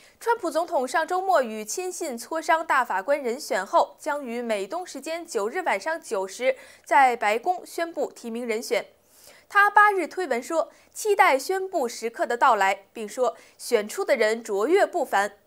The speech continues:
据了解，目前已锁定两位联邦上诉法官为最后候选人。川普有意故弄玄虚，让大家在最后时刻仍猜不到答案。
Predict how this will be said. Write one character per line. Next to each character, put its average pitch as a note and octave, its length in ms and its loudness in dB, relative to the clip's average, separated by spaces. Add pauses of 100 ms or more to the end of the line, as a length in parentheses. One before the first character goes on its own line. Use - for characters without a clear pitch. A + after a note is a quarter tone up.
(380)
据 G4 180 2
了 D#4 180 6
解， E4 140 -2
目 E4 160 -6
前 C#4+ 340 0
已 C#4+ 80 -4
锁 A#3+ 200 -4
定 C#4 160 -8
两 G#3+ 180 0
位 A#3 100 0
联 A3 220 -2
邦 G4 260 0
上 F#4+ 160 -4
诉 D4+ 140 -8
法 G3 220 -2
官 D4+ 240 2
为 A3+ 160 0
最 E4 200 -6
后 C#4+ 240 2
候 B3 220 -4
选 F#3+ 220 -6
人。 F#3+ 260 -2 (480)
川 F#4 180 0
普 D4+ 240 -4
有 A3+ 220 4
意 F4+ 220 -2
故 G#4 300 2
弄 D4+ 180 -2
玄 A3+ 280 -4
虚， F4+ 360 -2
让 B3 180 -2
大 A3+ 100 0
家 C4+ 160 0
在 D4 160 0
最 G4+ 240 -2
后 F#4 160 0
时 - 160 -6
刻 - 300 0
仍 A4 240 -2
猜 - 240 -2
不 B3 100 -8
到 A#3 140 4
答 F#3+ 200 -2
案。 B3+ 240 4